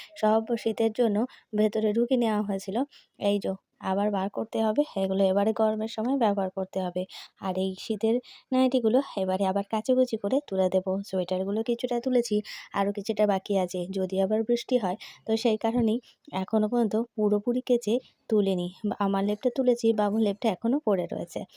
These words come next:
তো যাই হোক, চলো, এগুলো ঝটপট করে সব বার করেছি। আর মামা দেখো, দেখেই মাত্র বেরিয়ে এসছে, "কী করছো, কী করছো?" ওর যেন কিউরিওসিটি এত বেশি না, কোথায় কী বার করছি, কোথায় কী আছে, সব দিকে ওর নজর। আর ওদিকটায় মোবাইলের মধ্যে কী দেখাচ্ছিল, সেটাই আমাকে,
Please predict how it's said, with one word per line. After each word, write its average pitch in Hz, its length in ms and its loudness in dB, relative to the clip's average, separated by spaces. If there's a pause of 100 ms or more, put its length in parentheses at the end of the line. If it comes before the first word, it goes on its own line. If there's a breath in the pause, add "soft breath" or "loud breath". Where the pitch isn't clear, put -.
(320 loud breath)
তো 247 100 4
যাই 233 280 -2
হোক, 294 240 -2
চলো, 214 340 0 (380 loud breath)
এগুলো 214 300 2
ঝটপট 196 380 -2
করে 208 200 -2
সব 226 200 0
বার 233 180 2
করেছি। 254 400 4 (480 soft breath)
আর 196 200 2
মামা 196 280 2
দেখো, 190 320 2 (180)
দেখেই 233 360 4
মাত্র 262 340 2
বেরিয়ে 208 360 2
এসছে, 190 320 -4 (320 loud breath)
"কী 262 140 2
করছো, 285 360 4
কী 233 180 -4
করছো?" 269 440 4
ওর 254 280 6
যেন 294 260 4
কিউরিওসিটি 294 720 0
এত 208 220 -2
বেশি 277 260 0
না, 262 220 0
কোথায় 262 400 -4
কী 285 160 0
বার 233 220 -2
করছি, 294 400 0
কোথায় 262 460 -4
কী 277 160 0
আছে, 254 360 0 (300 loud breath)
সব 269 440 2
দিকে 220 260 2
ওর 202 120 4
নজর। 175 360 -2 (280 loud breath)
আর 208 180 4
ওদিকটায় 220 340 2
মোবাইলের 208 420 0
মধ্যে 220 200 -2
কী 226 140 -8
দেখাচ্ছিল, 220 540 0
সেটাই 220 420 -6
আমাকে, 208 340 0